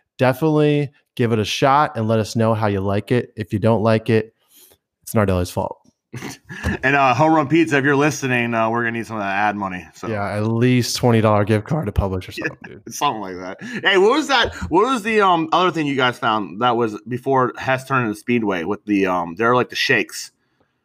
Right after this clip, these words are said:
Speaker 2: You know
Speaker 1: Yeah,
Speaker 2: what I'm talking
Speaker 1: so
Speaker 2: about?
Speaker 1: yep, those are called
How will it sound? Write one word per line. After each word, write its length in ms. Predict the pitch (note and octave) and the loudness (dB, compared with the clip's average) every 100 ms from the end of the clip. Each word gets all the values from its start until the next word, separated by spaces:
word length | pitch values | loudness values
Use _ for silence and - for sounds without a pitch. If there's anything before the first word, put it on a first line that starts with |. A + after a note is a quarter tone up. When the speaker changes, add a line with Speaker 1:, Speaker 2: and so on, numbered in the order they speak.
| _ | _
Speaker 2:
You 80 | B2 | 0
know 100 | B2+ | 2
Speaker 1:
Yeah, 80 | A2 | 4
Speaker 2:
what 40 | B2 | 2
I'm 60 | |
talking 140 | A#2 C#3 | 0 2
Speaker 1:
so 80 | B2+ | 4
Speaker 2:
about? 220 | C#3 - _ _ _ _ _ _ | 2 0 _ _ _ _ _ _
Speaker 1:
yep, 380 | A2+ A#2+ - - A2+ | -2 -2 -2 -12 -8
those 340 | A2+ C3 C3 | 0 2 4
are 100 | C3 | 2
called 480 | C3 B2 A#2 A2 | 2 2 4 2